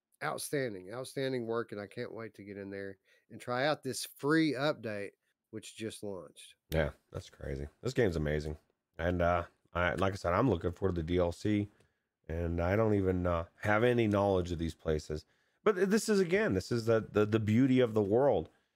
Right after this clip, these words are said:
Speaker 2: Um, it's getting weirder to travel, right? But I don't have to wor-, worry about that now. I, I mean, especially once you get the D L Cs, you're gonna have so many options of places to travel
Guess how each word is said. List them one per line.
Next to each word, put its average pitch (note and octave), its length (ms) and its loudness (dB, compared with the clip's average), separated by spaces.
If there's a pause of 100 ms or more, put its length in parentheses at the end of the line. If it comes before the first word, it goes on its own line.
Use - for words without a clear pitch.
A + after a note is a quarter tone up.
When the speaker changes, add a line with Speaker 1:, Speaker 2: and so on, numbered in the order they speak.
(200)
Speaker 2:
Um, G2 340 0
it's G#2 140 0
getting A#2+ 320 2
weirder B2 320 4
to A2+ 100 0
travel, C3 500 2
right? F#2+ 380 0
But A2+ 100 0
I - 20 2
don't C#3+ 120 2
have C#3 140 0
to C3+ 60 0
wor-, B2 240 0
worry C#3 280 2
about E2 260 0
that D2+ 160 -2
now. G#2+ 300 2
I, F2 120 2
I - 40 0
mean, F2 140 0
especially - 380 -2
once F2+ 140 0
you F#2 40 -8
get F#2 100 2
the E2+ 60 -8
D F2 140 4
L F2 100 2
Cs, B2+ 280 0
you're G2 100 0
gonna F#2 140 2
have F2 100 0
so A2 180 0
many B2 180 4
options F2+ 520 0
of E2 100 -8
places F#2 400 -4
to - 80 -10
travel F2+ 560 0